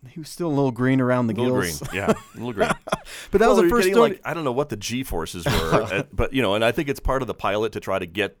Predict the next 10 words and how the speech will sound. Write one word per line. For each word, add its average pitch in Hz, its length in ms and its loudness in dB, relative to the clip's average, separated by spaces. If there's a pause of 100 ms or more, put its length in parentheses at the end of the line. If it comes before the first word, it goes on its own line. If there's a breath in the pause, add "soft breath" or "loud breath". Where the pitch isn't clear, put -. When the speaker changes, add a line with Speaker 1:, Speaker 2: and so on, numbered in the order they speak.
Speaker 2:
the, 92 240 -4 (240)
the 98 100 -4
media 98 460 -4 (240)
dude 95 240 -8
in 90 100 -4
the 82 60 -8
back 85 260 -8
seat 98 280 -12
to, 87 260 -6
like, 80 200 -8